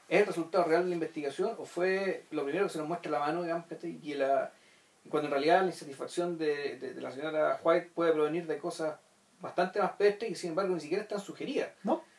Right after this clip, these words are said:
Speaker 1: Que uno puede ser, uno, la, la no maternidad,
Speaker 2: Ujú.
Speaker 1: ¿ah? o el lesbianismo,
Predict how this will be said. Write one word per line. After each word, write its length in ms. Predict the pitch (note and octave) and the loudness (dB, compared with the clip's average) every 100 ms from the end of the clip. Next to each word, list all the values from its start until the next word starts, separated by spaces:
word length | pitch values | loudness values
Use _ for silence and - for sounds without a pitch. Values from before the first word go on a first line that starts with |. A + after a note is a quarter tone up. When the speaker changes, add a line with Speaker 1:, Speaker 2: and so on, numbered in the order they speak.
| _ | _
Speaker 1:
Que 120 | - | 2
uno 280 | F#3 B3 C4+ | 4 4 4
puede 160 | G3+ G3+ | 6 4
ser, 220 | A3+ A3 | 2 0
uno, 220 | B3 F#3 | 2 2
la, 180 | D3 D3 | 2 -2
la 100 | C#3 | -2
no 100 | C3+ | 0
maternidad, 560 | G#3 G3+ G#3 F#3+ D#3+ - _ _ _ _ _ _ _ _ _ _ _ - | 2 2 2 0 0 -2 _ _ _ _ _ _ _ _ _ _ _ -8
Speaker 2:
Ujú. 200 | F3+ F3 | -4 -2
Speaker 1:
¿ah? 100 | A#3 A#3 | -2 0
o 200 | A#3 A3 | 0 2
el 60 | |
lesbianismo, 500 | F#3+ G3 D4+ D3 C3+ | 0 2 0 -2 -8